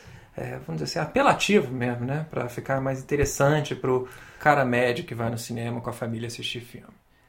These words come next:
Em outros casos, eles tentam fazer filmes, tipo, futurísticos, e aí, com o passar dos anos, a gente olha aquele filme e vê, "Nossa senhora, que porcaria." Por exemplo, pra mim,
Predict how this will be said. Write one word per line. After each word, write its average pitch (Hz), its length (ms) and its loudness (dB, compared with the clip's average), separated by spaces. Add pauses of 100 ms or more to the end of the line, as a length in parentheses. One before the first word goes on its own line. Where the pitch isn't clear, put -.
(280)
Em - 80 -2
outros 214 280 0
casos, 208 360 2
eles 175 160 -2
tentam 156 280 -2
fazer 131 260 -6
filmes, 127 340 -10
tipo, 127 240 -10
futurísticos, 147 800 -6
e 151 40 -4
aí, 143 280 -4 (100)
com 165 120 -8
o 160 40 -6
passar 135 300 0
dos 131 200 -6
anos, 147 240 0
a 151 40 -6
gente 139 200 -6
olha 143 220 2
aquele 156 220 -6
filme 156 260 -6
e - 20 -8
vê, 143 200 -6 (180)
"Nossa 139 380 -8
senhora, - 440 -12
que - 120 -20
porcaria." 135 760 -4 (560)
Por 131 160 2
exemplo, 147 380 0
pra 185 180 4
mim, 151 380 0